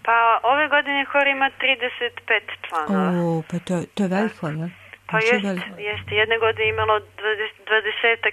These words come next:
Speaker 1: evo ove godine trideset pet. Raste.
Speaker 2: A koja
Speaker 1: Raste
Speaker 2: je,
Speaker 1: hor.
Speaker 2: koja je tajna, e, okupiti, e, decu? Oni su kao, m, mačke ili kao buve.
Speaker 1: Kao, kao mačići.
Speaker 2: Mhm.
Speaker 1: <laughs> Da.
Speaker 2: Kako ih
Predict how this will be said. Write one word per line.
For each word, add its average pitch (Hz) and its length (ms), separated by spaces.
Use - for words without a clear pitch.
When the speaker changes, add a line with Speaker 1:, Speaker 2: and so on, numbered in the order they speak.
Speaker 1:
evo 185 180
ove 185 240
godine 185 340
trideset 175 460
pet. - 200
Raste. 208 500
Speaker 2:
A 196 140
koja 254 220
Speaker 1:
Raste 330 160
Speaker 2:
je, 262 320
Speaker 1:
hor. 202 160
Speaker 2:
koja 233 240
je 277 400
tajna, 196 640
e, - 80
okupiti, 185 680
e, 180 60
decu? 208 560
Oni 190 260
su 208 200
kao, 220 600
m, 240 720
mačke 233 480
ili 165 260
kao 170 320
buve. 226 280
Speaker 1:
Kao, 277 160
kao 285 200
mačići. - 600
Speaker 2:
Mhm. 226 480
Speaker 1:
<laughs> 294 100
Da. 285 180
Speaker 2:
Kako 254 300
ih 277 160